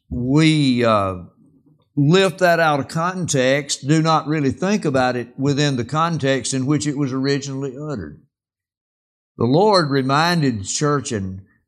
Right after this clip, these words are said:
uh, the brethren at Smyrna that they were going to suffer persecution, even to the point of being thrown in prison.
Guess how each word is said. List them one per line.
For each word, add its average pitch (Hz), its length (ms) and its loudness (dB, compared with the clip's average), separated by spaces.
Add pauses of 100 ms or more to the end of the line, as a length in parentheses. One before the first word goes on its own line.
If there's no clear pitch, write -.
(100)
uh, 95 80 -8
the 104 100 -4
brethren 135 500 2
at 113 160 -6
Smyrna 135 640 -4 (560)
that 107 140 -6
they 165 180 4
were 151 160 0
going 165 560 0
to 120 160 -4
suffer 110 640 -4
persecution, 117 880 -10 (760)
even 190 360 2
to 151 80 2
the 131 100 -4
point 175 380 0
of 135 80 0
being 147 260 2
thrown 143 420 -4
in 107 180 -4
prison. - 760 -8